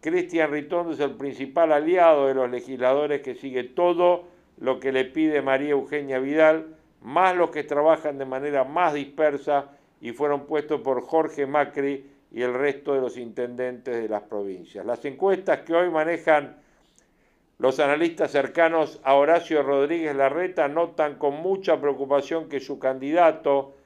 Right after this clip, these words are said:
que no quiere irrumpir antes de tiempo, sigue carreteando, mientras que figuras más agresivas que abrazan el voto duro de Juntos con el Cambio, como Mauricio Macri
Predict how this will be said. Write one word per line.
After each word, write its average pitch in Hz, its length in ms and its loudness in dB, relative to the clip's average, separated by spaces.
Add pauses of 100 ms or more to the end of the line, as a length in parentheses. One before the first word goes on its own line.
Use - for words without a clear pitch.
(200)
que 127 100 -8
no 160 200 -2
quiere 165 180 0
irrumpir 139 560 -2
antes 135 240 -2
de 135 120 -2
tiempo, 160 380 -4
sigue 160 420 -4
carreteando, 143 1200 0 (280)
mientras 135 380 -4
que 131 140 -6
figuras 147 440 -2
más 165 340 0
agresivas 139 600 -2
que 139 180 -2
abrazan 147 520 4
el 131 120 -2
voto 151 380 2
duro 151 400 2
de 123 100 0
Juntos 156 380 -6
con 123 200 -4
el 127 140 -6
Cambio, 143 360 0
como 120 220 -2
Mauricio 135 600 -2
Macri 143 560 -2